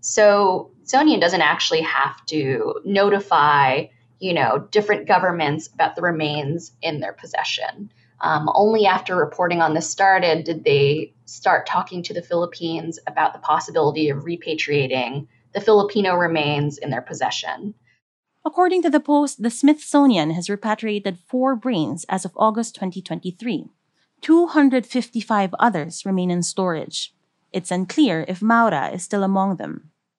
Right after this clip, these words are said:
Speaker 1: And actually, after we started reporting, the head of the Smithsonian, Lonnie G. Bunch the third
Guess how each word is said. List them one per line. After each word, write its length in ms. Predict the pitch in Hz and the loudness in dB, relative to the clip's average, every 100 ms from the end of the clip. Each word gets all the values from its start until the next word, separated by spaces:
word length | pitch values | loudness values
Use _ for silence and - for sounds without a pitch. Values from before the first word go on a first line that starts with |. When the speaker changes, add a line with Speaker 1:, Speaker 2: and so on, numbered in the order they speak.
| _ | _
Speaker 1:
And 100 | - | 0
actually, 260 | 190 190 190 | 0 0 0
after 240 | 185 - 185 | 0 -2 -8
we 80 | - | -10
started 400 | - 190 185 175 | 2 2 4 0
reporting, 840 | 180 - 180 180 175 175 180 208 _ _ _ _ _ _ - | -4 0 0 2 0 -2 -4 -10 _ _ _ _ _ _ -14
the 560 | 160 196 190 190 160 _ _ _ | -6 -4 -2 -4 -6 _ _ _
head 460 | - - 214 220 202 | -6 0 4 6 4
of 420 | - 196 185 170 | 6 4 4 -6
the 100 | 185 | -8
Smithsonian, 1080 | - 175 170 175 180 180 165 156 151 170 - - _ | -6 -8 -8 -4 -4 -2 -2 0 0 -2 -6 -10 _
Lonnie 360 | 180 170 175 175 | 0 0 0 -4
G. 180 | 175 | -6
Bunch 400 | 170 160 175 - | -2 -2 -2 -4
the 80 | 175 | -6
third 640 | - 170 156 165 139 160 | -4 0 2 4 2 0